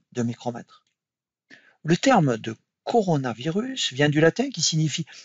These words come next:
virus à couronne, parce qu'en microscopie électronique, on peut observer à la périphérie de ces virus une sorte de couronne dont la nature est protéique. Les virus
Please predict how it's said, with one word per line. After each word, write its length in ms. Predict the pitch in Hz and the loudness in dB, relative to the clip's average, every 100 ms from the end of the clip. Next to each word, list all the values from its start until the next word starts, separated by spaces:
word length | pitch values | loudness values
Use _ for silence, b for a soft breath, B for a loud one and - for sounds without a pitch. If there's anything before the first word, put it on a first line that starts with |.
| B - | B -8
virus 680 | 131 214 208 185 - - - | 2 4 4 4 0 -4 -10
à 140 | 101 - | -14 -12
couronne, 560 | - 202 151 135 180 269 _ _ _ _ | 0 2 4 4 0 -2 _ _ _ _
parce 160 | 156 - | 0 4
qu'en 140 | 165 | 6
microscopie 560 | 208 - 247 - 214 214 | 4 4 0 0 2 4
électronique, 600 | 156 - 120 107 - 143 196 _ _ _ _ - | 4 2 -8 -8 -4 -4 -4 _ _ _ _ 2
on 140 | 165 | 4
peut 100 | 254 | 4
observer 420 | 262 - 214 175 | 2 4 6 6
à 60 | 139 | 6
la 100 | 120 | 4
périphérie 640 | 220 233 220 208 165 156 | 0 -4 -2 0 0 0
de 100 | 127 | -6
ces 180 | - 110 | -10 -10
virus 540 | 127 131 - - - _ _ _ _ - | -12 -14 -12 -12 -12 _ _ _ _ 0
une 120 | 170 | 2
sorte 360 | - 247 - | 4 2 0
de 120 | 135 120 | -6 -6
couronne 760 | - - 233 135 104 107 175 _ _ _ _ _ | -12 -4 -2 0 -2 -2 -6 _ _ _ _ _
dont 140 | 170 | 4
la 100 | 180 | 6
nature 520 | 156 139 - - 90 - _ _ _ - | 4 2 -2 -6 -8 -12 _ _ _ -6
est 80 | |
protéique. 580 | - - 139 123 147 - - _ _ _ _ _ _ _ _ _ _ _ _ _ - | -6 -4 -6 -6 -10 -12 -14 _ _ _ _ _ _ _ _ _ _ _ _ _ 0
Les 140 | 131 156 | 6 8
virus 600 | 190 233 294 - - | 8 6 2 0 -2